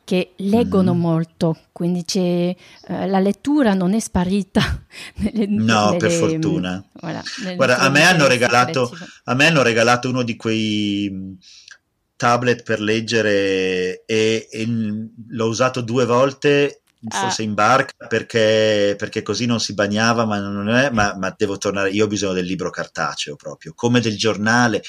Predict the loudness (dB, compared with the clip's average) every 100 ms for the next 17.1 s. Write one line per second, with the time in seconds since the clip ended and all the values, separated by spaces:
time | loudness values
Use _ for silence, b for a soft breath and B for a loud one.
0 | B B B _ -4 2 2 2 2 2
1 | 2 2 0 0 -2 -4 -8 -4 -4 -4
2 | -2 0 0 -2 -4 -4 -2 0 0 2
3 | 0 0 -2 -2 B B B -12 -8 -2
4 | 0 0 0 0 0 -2 -10 -6 -4 0
5 | 2 0 -4 -6 -4 -2 0 -2 -2 -6
6 | -6 -2 0 0 0 -4 -4 -4 B B
7 | B _ 0 4 4 4 2 0 2 4
8 | 2 0 0 0 0 0 2 0 -2 -4
9 | -4 -2 -2 0 0 0 -4 -6 -8 -8
10 | -4 -2 0 0 0 -4 -2 0 0 0
11 | 0 0 -2 -6 -6 0 2 2 2 0
12 | -4 -4 -4 -4 -2 -2 -2 -4 0 2
13 | 2 0 -2 -4 -6 -6 0 0 0 -4
14 | -4 -4 -2 0 2 2 0 -2 -4 -4
15 | -2 -2 -4 -6 -8 -12 -10 -8 -6 -6
16 | -8 -8 -8 -12 -14 -14 -16 -20 -20 -20